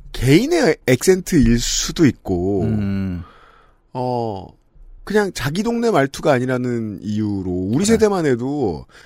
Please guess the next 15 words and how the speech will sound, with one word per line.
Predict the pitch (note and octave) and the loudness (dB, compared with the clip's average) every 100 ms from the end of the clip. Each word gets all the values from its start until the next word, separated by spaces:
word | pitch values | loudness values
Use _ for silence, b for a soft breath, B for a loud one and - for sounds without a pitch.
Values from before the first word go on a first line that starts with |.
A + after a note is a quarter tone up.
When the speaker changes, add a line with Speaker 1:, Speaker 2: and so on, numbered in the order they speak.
| b | b
Speaker 1:
동만 | - D#3+ A3+ B3 B3 | -2 0 4 2 4
넘어가도 | A#3 A3 G#3 | 2 4 2
말투 | D#3 C#3 | 2 2
다른 | E3+ D3+ | 2 2
데들도 | D3 C3 A#2+ G2 | 2 2 0 0
있었잖아요. | G#2+ - C3 B2+ A#2 | -2 2 4 6 4
Speaker 2:
아, | A2 | 2
그쵸, | A#2+ A2+ | 2 2
그쵸. | G2 G2+ F#2 E2+ G2 - - D3+ | 2 0 -2 -2 -4 -14 -14 -10
Speaker 1:
그런 | - F3 A3 A3+ | 0 2 2 4
것일 | A3 G3+ A3 | 4 4 0
수도 | - C4 C4+ | -2 0 2
있습니다. | D#3 - A#2 F#2+ | 2 0 -2 -4
Speaker 2:
음. | E2 | -4
Speaker 1:
그냥 | E2+ G#3+ | 0 0